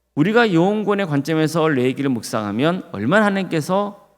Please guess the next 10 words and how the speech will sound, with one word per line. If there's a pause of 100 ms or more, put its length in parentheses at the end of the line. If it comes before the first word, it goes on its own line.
(160)
우리
한
사람
한
사람을 (440)
귀하게
여기시는지를
깨닫게
되는
겁니다.